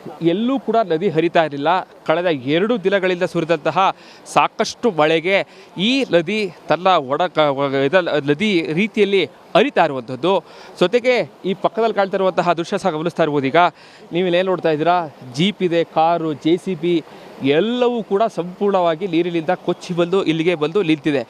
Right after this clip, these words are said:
ಆದರೆ ಸುಮಾರು ನೂರಕ್ಕೂ ಹೆಚ್ಚು ಮನೆಗಳು ಈ ಮೊಂಡೆಕಾಯಿ ಮತ್ತು ಚೂರಾಯಿಮಲೆ ಗ್ರಾಮದಲ್ಲಿ, ಆ, ನೀರಿನಿಂದ ಸಂಪೂರ್ಣವಾಗಿ ಕೊಚ್ಚಿ ಹೋಗಿರುವಂಥದ್ದೆಲ್ಲ ಇಲ್ಲಿ ಸ್-, ಭಾಳ ಸ್ಪಷ್ಟವಾಗಿ ಕಾಣುತ್ತೆ. ಒಂದು ಕಡೆ ನದಿ ಹರಿತಾ ಇದೆ, ಆದರೆ ಅಲ್ಲಿರುವಂತಹ ಸ್ಥಳವೆಲ್ಲವೂ ಕೂಡ ಈಗಾಗಲೇ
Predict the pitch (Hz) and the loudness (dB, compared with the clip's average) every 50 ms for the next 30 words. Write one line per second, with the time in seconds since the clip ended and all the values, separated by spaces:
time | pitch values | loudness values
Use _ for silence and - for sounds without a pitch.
0 | - - - - - 135 139 135 147 180 220 - - - - - - - - 175 | -10 -20 -12 -4 -2 -2 0 0 0 0 0 0 -4 -10 -20 -20 -14 -8 -4 0
1 | 175 190 202 214 220 220 208 170 - - - - - - - 139 160 214 247 262 | 2 2 2 2 2 2 0 0 -2 -8 -18 -20 -18 -6 -2 0 0 2 4 2
2 | 254 247 - - 254 220 131 139 175 180 - - - 247 202 196 180 175 160 170 | 2 0 0 -2 -2 0 0 0 -2 -4 -4 -6 -6 -2 0 0 0 0 0 2
3 | 180 208 214 170 135 - - - 165 190 202 180 139 - 156 139 147 156 190 190 | 2 2 0 0 -2 -6 -8 -4 -2 -2 0 -2 -2 -2 -2 -2 0 0 0 -2
4 | 180 196 190 175 170 156 185 185 165 - - - - - - - 185 185 190 196 | 0 -2 -2 -2 -2 0 0 0 0 0 -4 -10 -20 -10 -4 -2 0 2 2 0
5 | 180 170 165 170 160 131 143 139 151 170 180 190 180 160 165 170 170 185 180 139 | 0 0 0 -2 -2 -2 -2 0 0 0 0 -2 -2 -2 -2 0 0 0 0 -2
6 | - - - - - - - 165 175 180 175 156 127 - - - - 143 160 208 | -4 -8 -20 -20 -8 -2 0 2 2 2 2 0 -4 -8 -20 -20 -12 -6 -2 -2
7 | 240 233 226 208 190 202 196 - - 160 190 185 - 196 190 190 180 170 165 156 | -2 0 0 0 0 0 0 0 -2 -6 -6 -4 -2 0 0 2 2 2 0 0
8 | 185 202 175 143 123 - - - 220 220 - - 214 196 190 185 175 175 165 156 | 0 0 0 0 -2 -4 0 2 2 4 4 4 2 4 4 2 2 0 0 -2
9 | 156 156 160 175 180 175 170 170 165 147 - - - - 165 - 226 247 214 - | -2 -2 0 2 2 0 0 -2 -4 -6 -8 -10 -10 -4 -2 0 0 0 -2 -2
10 | - - 190 190 - - 240 220 196 185 - 170 165 156 143 139 156 135 120 - | -2 -4 -4 -4 0 0 2 2 2 0 -2 -2 -2 -2 -2 -2 -2 -2 -4 -6
11 | - - - - - 151 175 190 196 190 202 196 190 170 143 151 156 196 208 196 | -16 -20 -12 -4 0 0 0 0 0 -2 0 0 0 2 2 2 2 4 4 4
12 | 196 190 185 185 185 185 175 190 185 170 185 202 190 156 - - - - - - | 2 2 2 2 2 2 2 0 0 0 2 0 0 0 -2 -8 -20 -20 -18 -6
13 | - - 147 151 160 165 175 202 196 - 185 175 175 - - 170 175 165 147 147 | -2 0 0 2 2 2 0 0 0 -2 -2 -2 -2 -2 0 0 2 2 2 2
14 | 165 190 202 196 196 - 185 185 196 185 165 160 156 175 185 185 175 | 2 2 2 2 0 -2 0 0 0 2 2 0 0 0 0 0 0